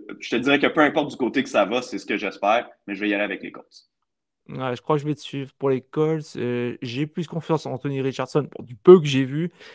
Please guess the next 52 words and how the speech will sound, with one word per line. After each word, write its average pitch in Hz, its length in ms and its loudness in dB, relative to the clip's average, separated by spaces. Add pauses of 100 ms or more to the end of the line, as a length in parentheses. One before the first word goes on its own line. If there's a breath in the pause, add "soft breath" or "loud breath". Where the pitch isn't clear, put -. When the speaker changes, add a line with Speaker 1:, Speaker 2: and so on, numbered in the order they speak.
(240 loud breath)
Speaker 1:
Ouais. 95 160 -6 (280)
Speaker 2:
Alors, 107 300 -4
en 123 140 0
tout 156 100 -6
cas, 185 340 6
ça 160 160 0
sera 156 180 0
pas 156 80 4
spectaculaire. 147 640 2 (140)
Ne 135 120 -6
vous 127 140 -4
attendez 131 220 0
pas 135 140 0
à - 20 2
un 131 60 0
match 127 160 0
Speaker 1:
Non. 107 40 -2
Speaker 2:
de 117 120 -2
dingue, 123 580 -2
mais 120 380 -4
ça 131 180 0
peut - 180 4
être 147 140 2
un 135 140 0 (200)
petit 143 160 -4
match 147 340 -2
sympa 135 340 -2
à 135 40 4
voir 135 160 -2
si - 180 -18
franchement 139 400 -4
vous 127 100 -2
avez 113 120 -2
rien 131 400 2
d'autre 151 180 2
à 135 60 0
faire 135 240 -4
ou 131 60 0
à 127 40 2
moins 131 100 2
que 120 40 -2
vous 120 80 -2
êtes 113 160 0
fan 135 300 2
d'une 123 180 -2
des 127 100 2
deux 120 120 0
franchises. 107 680 -10
Speaker 1:
Mhm. 151 460 -4 (1300)
Speaker 2:
<laughs> - 680 -6
Match 135 560 2
suivant, 170 580 8